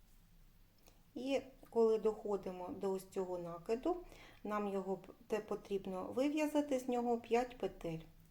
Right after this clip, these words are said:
Вив'язуємо наступним чином. П'ять петель наступним чином. Виворотня, накид, виворотня, накид, виворотня.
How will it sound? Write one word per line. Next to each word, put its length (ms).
Вив'язуємо 540
наступним 540
чином. 560
П'ять 360
петель 560
наступним 640
чином. 500
Виворотня, 1000
накид, 640
виворотня, 1040
накид, 760
виворотня. 840